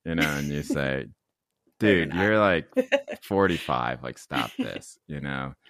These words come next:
Speaker 2: Yeah.
Speaker 1: You don't listen to this gr-, you don't listen to these bands, you know?
Speaker 2: <laughs>
Speaker 1: <laughs> None of us listen
Speaker 2: Your
Speaker 1: to any
Speaker 2: child
Speaker 1: music.
Speaker 2: is
Speaker 1: What are
Speaker 2: listening
Speaker 1: you
Speaker 2: to this
Speaker 1: talking
Speaker 2: band.
Speaker 1: about?
Speaker 2: <laughs>
Speaker 1: Um, yeah, so, um, I don't think we have anything to say about this. I just felt like we should a-, address it
Speaker 2: Yeah.
Speaker 1: because it was, like,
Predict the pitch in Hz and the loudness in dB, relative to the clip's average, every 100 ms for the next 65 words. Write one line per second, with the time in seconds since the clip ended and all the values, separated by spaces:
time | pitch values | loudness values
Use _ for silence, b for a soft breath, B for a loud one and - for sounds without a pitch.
0 | b 214 - 123 151 90 90 82 80 78 | b -10 -2 2 4 4 0 -2 -4 -4
1 | 73 71 - - 71 69 98 107 76 71 | -4 -8 -12 -10 -8 -6 -4 -4 -4 -6
2 | 73 67 64 64 62 _ - 57 58 69 | -8 -8 -8 -10 -12 _ -12 -10 -8 -8
3 | 87 92 - 311 80 78 - 95 285 - | -10 -14 -4 -2 0 4 4 4 -2 -2
4 | 269 - 240 - 226 - 190 196 165 160 | -6 -4 -6 -4 -4 2 4 4 2 0
5 | 151 220 151 113 180 180 170 160 160 156 | 2 4 4 4 4 6 4 4 2 2
6 | 156 - - 165 143 175 151 156 175 190 | 4 4 2 0 0 2 6 6 2 -2
7 | - - - - 233 - 214 - - 113 | -2 -2 -4 -8 -10 -6 -4 -6 0 4
8 | 110 104 90 92 B B B B _ 113 | 4 4 2 -6 B B B B _ 0
9 | 110 101 92 113 110 104 - - 107 95 | 2 2 0 -2 0 0 -2 -2 0 0
10 | 82 73 _ _ _ _ _ _ - 123 | -4 -8 _ _ _ _ _ _ -12 -4
11 | 139 127 98 78 76 71 71 71 71 67 | -2 -2 -2 -6 -6 -4 -2 -4 -4 -8
12 | - - 71 69 64 64 - 92 104 113 | -10 -4 -4 -2 -6 -8 -6 -4 -4 -2
13 | 90 71 69 69 - 50 50 _ _ - | -2 -2 -4 -10 -10 -10 -12 _ _ -14
14 | 65 - 69 71 - 277 170 135 147 - | -14 -8 -4 -4 -2 0 0 -2 -8 -12
15 | - 52 - - 58 | -12 -12 -12 -8 -8